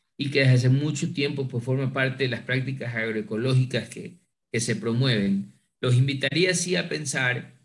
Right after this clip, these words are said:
a que en, en el momento en que la circularidad se transforme en bioeconomía, es cuando la variable intensidad de uso de conocimiento se eleva. Entonces, existen procesos por el cual la, la, la,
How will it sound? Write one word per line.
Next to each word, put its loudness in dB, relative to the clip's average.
a -6
que -2
en, -6
en 4
el 0
momento 2
en -4
que -2
la 0
circularidad -2
se -4
transforme -4
en 2
bioeconomía, -4
es 2
cuando 2
la 4
variable 2
intensidad -2
de 2
uso 0
de 0
conocimiento -4
se 2
eleva. 0
Entonces, 0
existen 0
procesos -2
por -6
el -6
cual -4
la, 0
la, 0
la, 0